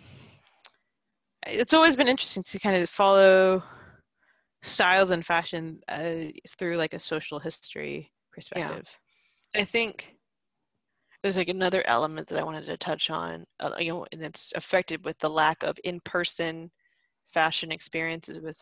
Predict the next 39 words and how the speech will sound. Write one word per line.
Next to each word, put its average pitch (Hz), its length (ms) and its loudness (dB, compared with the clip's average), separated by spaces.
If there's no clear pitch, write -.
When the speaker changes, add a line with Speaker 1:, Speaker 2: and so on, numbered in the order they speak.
Speaker 2:
you - 100 -14
know, - 60 -14
no - 220 -12
fashion 165 380 -4
week 156 200 -12
or 165 160 -10
fashion 165 420 -4
shows, 165 600 -4
which 233 200 0
can, 294 160 0
and 247 140 0
which 240 180 0
can 240 100 -6
be 202 80 -4
recorded 180 500 -4
and 170 100 -6
they're 156 100 -2
often, 165 420 -6
you 160 120 -10
know, 160 180 -10
uploaded, 160 580 -2
uh, 160 100 -4
later 156 260 -4
on 156 160 -4
for, 160 440 -10
for 160 160 -20
viewing 160 360 -10
virtually. 165 800 -8
Um, 160 220 -12
and 165 80 -10
they 170 80 -6
might 220 240 -6
do 254 140 -6
that. 185 200 -2
I - 60 -20
mean, 160 120 -10
they 165 60 -12
might 170 180 -6
have, 170 360 -4